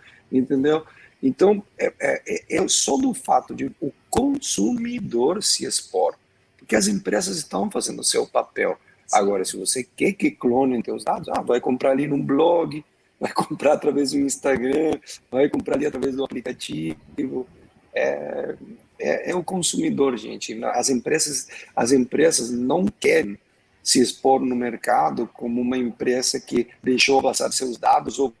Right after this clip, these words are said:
clonar o meu cartão porque eu comprei em uma loja, é, Mormai, ou Americanas, ou Riachuelo, ou o que for. Tá? E você vai ver que não tem essas notícias. As notícias são, ah, clonaram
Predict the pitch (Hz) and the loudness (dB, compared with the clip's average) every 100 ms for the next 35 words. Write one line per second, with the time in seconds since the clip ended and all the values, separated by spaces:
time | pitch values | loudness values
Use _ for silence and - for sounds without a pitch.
0 | _ - 135 127 127 131 131 123 123 - | _ -2 0 0 -2 -2 -6 -4 -6 -6
1 | 127 127 120 - 131 - 123 120 127 127 | -8 -8 -10 -8 -6 -2 -2 -2 0 2
2 | 127 127 - - _ 127 127 135 - - | 0 -6 -18 -20 _ 2 2 2 -4 0
3 | 135 135 - 135 123 127 131 117 120 117 | 2 2 0 2 2 2 2 0 -2 -2
4 | - _ _ _ - 123 - _ _ _ | -6 _ _ _ -6 -6 -6 _ _ _
5 | _ _ 135 127 113 113 131 127 110 110 | _ _ 4 6 4 2 2 0 -2 -4
6 | 110 120 117 - 127 143 120 110 107 117 | -4 -4 -6 -4 0 2 0 -4 -6 -4
7 | 117 113 101 123 117 - 123 135 135 120 | -4 -4 -4 -4 -4 -4 -2 0 0 0
8 | 127 123 135 - 113 107 - _ _ - | -2 -4 -12 -4 -4 -4 -12 _ _ -20
9 | _ _ _ 151 - 160 160 - 202 190 | _ _ _ 2 2 -2 -2 2 2 0
10 | - - 160 185 - - - 127 120 - | -2 -4 -4 -6 -2 0 0 -2 -4 -8
11 | - 123 127 - 170 175 185 170 143 139 | -10 -6 -4 -2 -4 -2 2 2 0 -2
12 | 170 | -2